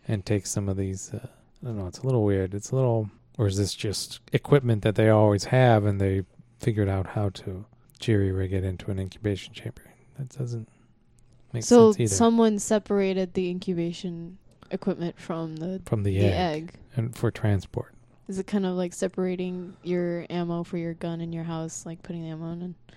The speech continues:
Speaker 2: different drawer than your gun kind of situation?
Speaker 1: Uh, maybe.
Speaker 2: 'Cause if you don't know how to incubate it, then, like, what can you do with it, right?
Speaker 1: Yeah. It's interesting that she says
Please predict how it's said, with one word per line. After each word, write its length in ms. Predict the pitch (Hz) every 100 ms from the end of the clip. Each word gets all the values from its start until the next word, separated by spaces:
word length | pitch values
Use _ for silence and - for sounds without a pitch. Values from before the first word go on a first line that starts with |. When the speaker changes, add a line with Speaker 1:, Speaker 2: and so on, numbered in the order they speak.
| - - _
Speaker 2:
different 240 | 175 175
drawer 260 | 170 165 160
than 320 | 160 165 175 - - - - _ _
your 120 | 190
gun 560 | 175 185 180 175 180 170 _ _ _
kind 160 | 220 202
of 100 | 196
situation? 880 | 214 - 214 214 214 - 233 233 233 - -
Speaker 1:
Uh, 520 | 107 98 98 98 95
maybe. 580 | 95 107 156 104 90 98 - _ _ _ _
Speaker 2:
'Cause 160 | 233 226
if 140 | 226
you 80 | 233
don't 240 | 202 233 233
know 120 | 220
how 120 | 220
to 60 | 202
incubate 400 | 196 220 180 170
it, 120 | 165
then, 200 | 170 170
like, 180 | 170 160
what 120 | 170
can 100 | 180
you 100 | 165
do 120 | 165 170
with 160 | 165
it, 180 | - 240 - _
right? 320 | 175 170 190 214 -
Speaker 1:
Yeah. 260 | 110 90 87 - -
It's 120 | -
interesting 560 | 151 123 - 123 113 110
that 180 | 110 - - -
she 440 | - - - 151 147
says 840 | - 127 110 98 95 95 -